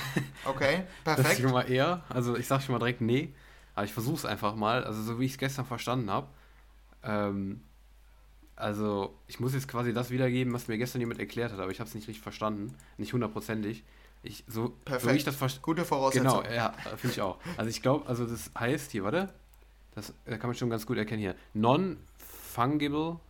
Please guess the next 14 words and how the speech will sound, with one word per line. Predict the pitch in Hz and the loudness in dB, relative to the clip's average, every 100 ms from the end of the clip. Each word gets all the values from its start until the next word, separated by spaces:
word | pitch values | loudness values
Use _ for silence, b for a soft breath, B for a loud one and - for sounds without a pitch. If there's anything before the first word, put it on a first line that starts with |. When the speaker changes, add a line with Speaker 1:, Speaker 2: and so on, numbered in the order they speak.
| - - | -20 -20
Speaker 1:
fungible? | - 101 120 139 139 71 | -10 -6 -2 -2 -2 -6
Ich | - | -10
weiß | 87 92 | -10 -10
nicht, | 87 - | -10 0
Token. | 123 120 87 - B B B | 2 2 -2 -8 B B B
Es | 95 117 | -4 -2
ist | 135 | -2
ein | 131 | -2
Token. | 131 139 139 90 - | 2 2 2 -4 -6
Speaker 2:
Mhm. | - 131 127 147 | -12 -10 -10 -12
Speaker 1:
Also | - 101 104 101 | -6 -2 0 -2
so, | 104 | -2
sozusagen | 110 110 113 107 113 120 123 | -8 -8 -10 -6 0 2 2
ein, | 92 110 107 107 | 0 2 0 -2